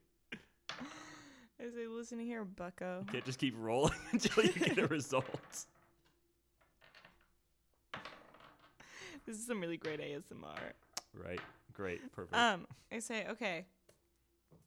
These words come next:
Speaker 1: Look, I know you're really trying to hold on to this, but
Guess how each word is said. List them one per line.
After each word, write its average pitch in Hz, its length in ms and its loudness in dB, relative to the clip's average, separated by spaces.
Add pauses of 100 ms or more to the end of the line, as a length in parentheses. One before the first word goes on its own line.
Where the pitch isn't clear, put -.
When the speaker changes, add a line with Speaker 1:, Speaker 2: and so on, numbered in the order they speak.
(600)
Speaker 1:
Look, 214 300 -2
I 196 100 -4
know 214 120 -6
you're 247 200 -4
really 185 220 -6
trying 185 240 -4
to 175 100 -6
hold 165 160 -8
on 160 240 -8
to - 60 -18 (100)
this, - 400 -12 (800)
but 208 180 -10